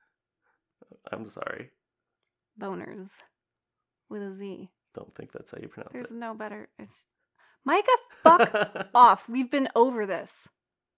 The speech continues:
Speaker 2: Let me have this.
Speaker 1: Okay,
Speaker 2: Jesus
Speaker 1: I'll let
Speaker 2: Christ,
Speaker 1: you, I'll
Speaker 2: you
Speaker 1: let
Speaker 2: can't
Speaker 1: you have this boners.
Speaker 2: Some people find <laughs>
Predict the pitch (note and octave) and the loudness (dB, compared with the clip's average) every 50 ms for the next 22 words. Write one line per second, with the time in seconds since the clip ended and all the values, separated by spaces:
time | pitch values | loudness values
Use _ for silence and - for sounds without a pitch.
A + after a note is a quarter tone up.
0 | _ _ _ _ _ _ _ _ _ _ - A#3 B3 C#4 D4+ - F4 F4+ D#4 A#3+ | _ _ _ _ _ _ _ _ _ _ -6 0 2 2 4 4 4 2 2 4
1 | C4+ C#4+ E4 D#4+ C4+ B3 A#3 - - G3 - - - - - _ _ _ _ _ | 4 4 4 4 4 0 -2 -2 -2 -6 -12 -14 -14 -16 -18 _ _ _ _ _
2 | _ _ _ _ _ - - - C#4+ A2 F#2+ F#2 F#2 G2 G#2+ G#2+ D4+ D#4+ E4+ C4+ | _ _ _ _ _ -10 -6 -2 2 2 4 4 4 4 4 6 8 8 8 6
3 | G#3 - - G#2+ G2+ G#2 G#2 G#2 G#2+ A2 G#2+ A2+ G#2 F#2+ F#2 F2+ F#2 F2 - - | 6 2 0 0 2 2 2 2 2 0 -2 -2 -2 -2 -4 -6 -10 -10 -6 -6
4 | - - - G1+ - - - D#4 D#4 D#4+ D#4 E4 E4+ E4 E4+ E4+ E4 D#4 - - | -6 -4 -6 -6 -6 -2 0 2 2 2 2 2 0 2 2 0 -2 -2 -2 -2
5 | - C4+ C4 C4 C4 B3+ A#3 - _ _ _ _ _ _ _ _ - | -2 -2 -2 -2 -6 -8 -8 -10 _ _ _ _ _ _ _ _ -4